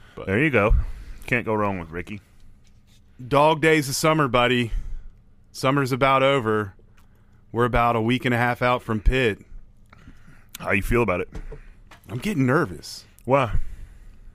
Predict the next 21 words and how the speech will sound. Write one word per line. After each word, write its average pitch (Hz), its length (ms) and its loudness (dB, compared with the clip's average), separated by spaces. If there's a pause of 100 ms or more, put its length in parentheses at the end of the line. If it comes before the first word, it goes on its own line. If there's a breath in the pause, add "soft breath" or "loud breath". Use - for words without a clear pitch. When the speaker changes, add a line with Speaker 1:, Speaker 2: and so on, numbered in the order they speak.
(160)
Speaker 1:
'Cause 110 180 -8
I'm 117 140 0
excited 120 540 -2
for 117 120 -6
the 92 280 -6
season. 127 440 -6 (140)
I 95 60 -14
think - 220 -8
we 131 100 2
have 127 140 2
a 104 40 -2
chance 123 360 -2
to 120 100 -4
win, 110 360 0
but 107 140 -2
it's 107 140 -6
gonna 113 180 -4
be 107 140 -2
a 104 60 -4
tough 113 360 -4
game. 104 400 -2